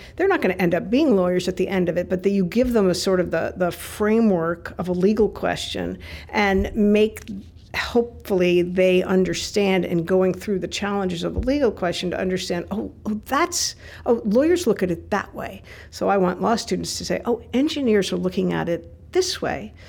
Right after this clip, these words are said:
And honestly, it's not that different. In a lot of ways, the law is a decision tree, right? You know, are you X? Well, if you're X, then these are the four possible results. If you're Y, then these are the four possible results. Uh, there's a lot of that in the law,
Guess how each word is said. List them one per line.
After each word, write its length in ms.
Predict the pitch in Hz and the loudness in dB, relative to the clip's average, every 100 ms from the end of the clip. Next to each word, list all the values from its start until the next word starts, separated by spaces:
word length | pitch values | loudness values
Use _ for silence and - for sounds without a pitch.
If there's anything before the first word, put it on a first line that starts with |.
| - - - | -20 -20 -6
And 120 | 381 | -2
honestly, 320 | 381 494 - | 2 2 2
it's 120 | 277 277 | 0 2
not 200 | 277 269 | 0 2
that 160 | 208 | -2
different. 260 | 202 226 202 | 0 -2 -2
In 160 | - | 0
a 40 | 208 | 2
lot 180 | 233 339 | 2 2
of 40 | |
ways, 220 | 202 180 | 2 2
the 80 | 180 | -2
law 240 | 180 190 | 0 0
is 400 | 190 196 214 202 - | 0 2 0 0 -2
a 80 | 190 | -4
decision 520 | 180 - 214 185 156 | -2 -4 -4 -6 -8
tree, 300 | 170 - - | -10 -10 -8
right? 320 | 170 - 233 | -8 -4 -4
You 120 | 214 | -2
know, 360 | 196 175 180 - - | -2 0 -2 -4 -6
are 180 | 190 196 | 0 2
you 280 | 190 208 - | 2 0 0
X? 360 | 240 240 - - | -4 -4 -6 -6
Well, 200 | - 185 | -2 -2
if 120 | - | -2
you're 160 | 208 - | -4 -2
X, 340 | 202 214 - | -2 -4 -6
then 340 | 190 185 185 | -2 0 0
these 240 | 185 208 196 | 0 -2 -2
are 40 | |
the 80 | 185 | -4
four 460 | 180 196 175 170 170 | -4 -2 -2 -2 -4
possible 680 | - 196 175 - 165 175 | -6 -2 -2 -2 -4 -4
results. 560 | 175 175 190 165 - - | -6 -4 -2 -2 -6 -14
If 260 | - - - | -8 -8 -6
you're 120 | 202 | -6
Y, 420 | 185 269 349 185 | 0 0 2 0
then 240 | 202 196 196 | 0 0 0
these 260 | 247 254 | 0 0
are 60 | 202 | -2
the 80 | 156 | -2
four 520 | - - 76 - - - - | -8 -4 -4 -4 -8 -14 -12
possible 420 | - - - 85 85 | -6 -6 -6 -8 -8
results. 480 | - - 85 - - - - - - | -8 -4 -4 -4 -14 -18 -18 -14 -2
Uh, 100 | 208 | 0
there's 200 | 226 233 | 2 2
a 40 | |
lot 200 | 240 285 | 2 2
of 40 | 196 | -2
that 140 | - | -4
in 40 | 185 | -6
the 80 | |
law, 320 | 175 - 196 | -4 -2 -2